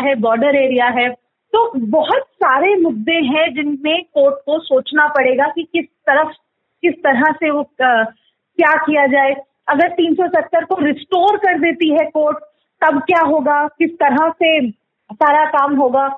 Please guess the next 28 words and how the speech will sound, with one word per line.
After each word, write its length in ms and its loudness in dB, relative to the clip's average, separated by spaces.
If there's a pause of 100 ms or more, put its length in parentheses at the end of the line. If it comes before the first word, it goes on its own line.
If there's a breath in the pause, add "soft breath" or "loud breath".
(340)
अ, 440 2
जैसे 300 0
जम्मू 440 -2
कश्मीर 400 -2
और 180 2
लद्दाख 480 0
को 60 -2
अलग-अलग 520 0
union 280 0
territory 400 0
बना 200 0
दिया 280 0
गया 180 0
है, 80 -2
दो 240 0
union 320 -2
territories 420 -2
बना 260 0
दी 160 -4
गई 180 0
हैं, 180 -2 (420)
क्या 220 2
उस, 320 -2 (140)
अ, 280 0 (360)
decision 520 0
को 160 0
court 340 0
गलत 320 0